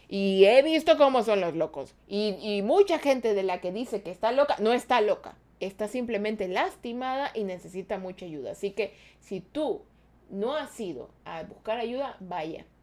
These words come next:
hágalo. El único que va a salir beneficiado eres tú.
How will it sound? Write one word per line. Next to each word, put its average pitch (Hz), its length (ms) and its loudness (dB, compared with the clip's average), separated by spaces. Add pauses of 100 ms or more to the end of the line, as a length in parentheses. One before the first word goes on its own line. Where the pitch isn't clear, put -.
(440)
hágalo. 165 440 -8 (420)
El 185 260 -4
único 247 400 -2
que 185 80 -2
va 196 100 2
a 208 40 -2
salir 208 260 -2
beneficiado 196 840 -6
eres 185 360 -8
tú. - 160 -14